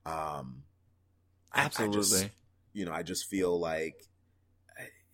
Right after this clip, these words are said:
Speaker 1: you gotta give people respect when they, when they're able to still produce their art, um, even when they're going through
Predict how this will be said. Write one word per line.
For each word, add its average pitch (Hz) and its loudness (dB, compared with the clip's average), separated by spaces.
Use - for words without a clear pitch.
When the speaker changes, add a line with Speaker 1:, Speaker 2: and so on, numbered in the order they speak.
Speaker 1:
you 117 0
gotta 127 6
give 110 0
people 95 -4
respect - -4
when 78 -12
they, 69 -10
when 87 -8
they're 82 -8
able 76 -8
to 73 -12
still 82 -6
produce 78 -10
their - -8
art, 76 -6
um, 73 -8
even 82 -4
when 73 -10
they're 73 -8
going 71 -12
through 67 -12